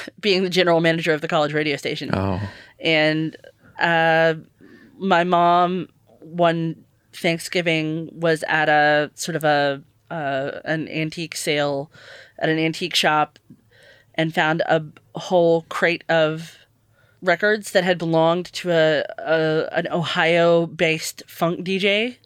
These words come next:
Speaker 1: at some point.
Speaker 2: <laughs>
Speaker 1: And, you know, and, but it was, like, dope shit. Like,
Speaker 2: But
Speaker 1: like
Speaker 2: you were
Speaker 1: that,
Speaker 2: D Jing on the
Speaker 1: like,
Speaker 2: radio, or you were
Speaker 1: hydraulic
Speaker 2: general manager? Like
Speaker 1: I was, I was,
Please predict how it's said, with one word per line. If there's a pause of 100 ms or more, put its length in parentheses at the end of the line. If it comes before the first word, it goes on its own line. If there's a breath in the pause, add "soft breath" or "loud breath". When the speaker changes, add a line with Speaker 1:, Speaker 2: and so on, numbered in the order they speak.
(100)
Speaker 1:
at
some
point. (460 loud breath)
Speaker 2:
<laughs> (760 loud breath)
Speaker 1:
And,
you
know,
and,
but
it
was,
like, (520)
dope (340 loud breath)
shit. (120)
Like, (380 loud breath)
Speaker 2:
But
Speaker 1:
like
Speaker 2:
you
were
Speaker 1:
that,
Speaker 2:
D
Jing
on
the
Speaker 1:
like,
Speaker 2:
radio,
or
you
were
Speaker 1:
hydraulic
Speaker 2:
general
manager?
Like
Speaker 1:
I
was, (180)
I
was,